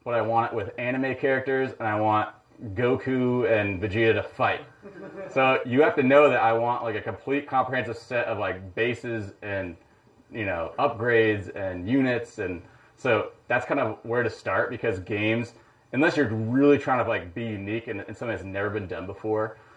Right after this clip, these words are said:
you know, some of these, like, you know, pub G, H one Z one games that have been coming out in the past couple of years, you know, they started with the fact that shooting at sh-, F P Ss and third person over the shoulders, you know, those are fun. But how do we, how do we spin it? How do we make it different? And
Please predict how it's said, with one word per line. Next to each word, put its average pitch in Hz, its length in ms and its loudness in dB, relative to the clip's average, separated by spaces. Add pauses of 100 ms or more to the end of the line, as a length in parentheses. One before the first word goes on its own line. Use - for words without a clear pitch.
(200)
you 110 100 -4
know, 92 320 2
some 120 220 -2
of 113 60 2
these, 104 180 4
like, 98 340 0 (200)
you 113 60 -8
know, 98 120 2
pub 110 360 0
G, 107 240 0
H 104 240 -2
one 107 160 -4
Z 101 140 -4
one 104 180 0
games 101 220 0
that 101 60 -2
have 95 80 -4
been 92 100 -4
coming 98 240 -2
out 95 160 0
in 98 60 -6
the 104 60 -8
past 101 260 0
couple 104 200 -4
of 95 40 -4
years, 101 340 0 (320)
you 110 80 -6
know, 98 300 0
they 120 240 -2
started 160 500 2
with 113 220 0
the 117 80 -8
fact 113 300 -2
that - 260 -8
shooting 151 440 -2
at 143 180 -4
sh-, - 260 -18
F 139 160 0
P 156 140 2
Ss 147 180 2
and 127 360 -4
third 139 220 0
person 139 300 0
over 131 160 2
the 131 60 2
shoulders, 143 360 4
you 117 80 0
know, 110 80 4
those 147 140 4
are 120 60 0
fun. 113 340 -2 (460)
But - 100 -4
how 151 180 4
do 147 80 8
we, 143 120 2
how 127 140 -4
do 147 60 4
we 151 80 4
spin - 280 -4
it? 90 40 -2
How 98 80 0
do 113 60 2
we 120 40 0
make 127 120 -2
it 127 80 0
different? - 300 -4 (500)
And 113 220 0